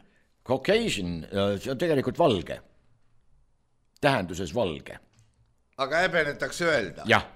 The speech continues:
Speaker 2: Aa, klaar.
Speaker 1: Caucasian. Nii, nüüd ma usun, et sa oskad siin nüüd midagi.
Speaker 2: Oh, oh, oh.
Speaker 1: omalt poolt öelda.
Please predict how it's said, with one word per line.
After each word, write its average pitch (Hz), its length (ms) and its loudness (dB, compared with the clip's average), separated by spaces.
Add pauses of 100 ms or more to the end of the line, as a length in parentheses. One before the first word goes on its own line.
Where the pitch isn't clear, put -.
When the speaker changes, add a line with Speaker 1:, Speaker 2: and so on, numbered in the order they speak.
(600)
Speaker 2:
Aa, 95 380 -2 (480)
klaar. - 400 -12 (840)
Speaker 1:
Caucasian. 143 540 -2 (2000)
Nii, 127 420 0 (540)
nüüd 196 380 -2 (480)
ma 135 100 -6
usun, 160 240 -4
et 110 120 -10
sa 135 100 -4
oskad 135 420 -4
siin 117 200 -8
nüüd 95 120 -12
midagi. 90 300 -8 (420)
Speaker 2:
Oh, 208 120 10
oh, 143 220 4
oh. 135 180 0
Speaker 1:
omalt 120 260 0
poolt 101 300 -4
öelda. 80 320 -4